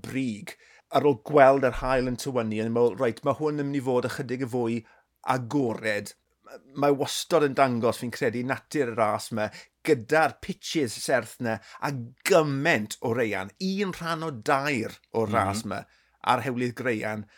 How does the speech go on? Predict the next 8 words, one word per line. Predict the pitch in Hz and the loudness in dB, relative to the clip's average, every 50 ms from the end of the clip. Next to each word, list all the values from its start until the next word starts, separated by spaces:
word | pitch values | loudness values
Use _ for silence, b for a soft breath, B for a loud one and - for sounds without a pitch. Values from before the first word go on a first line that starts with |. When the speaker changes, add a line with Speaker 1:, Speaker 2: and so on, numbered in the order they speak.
| b b b b b b b _ - | b b b b b b b _ -6
Speaker 1:
mae'r | - 131 131 123 - - | -2 -2 -2 -2 -2 -8
pobl | - 165 165 131 110 143 160 175 175 - - | -4 -2 -2 0 2 4 4 4 4 2 0
a'r | 135 135 - - | -2 -4 -4 -6
profiad | - - - - 160 143 120 120 127 139 143 131 117 110 - - | -16 -14 -6 -4 -4 -4 -4 -4 -2 0 0 0 0 -2 -2 -4
oddi | 135 139 127 120 139 135 135 | -4 -4 -2 -2 -2 0 0
ar | 127 123 143 147 139 139 127 | 0 0 0 -2 -2 0 -2
yr | 123 104 - 113 | -2 -4 -2 -4
hewl, | 113 92 85 90 90 - - | -4 -4 -4 -6 -12 -16 -18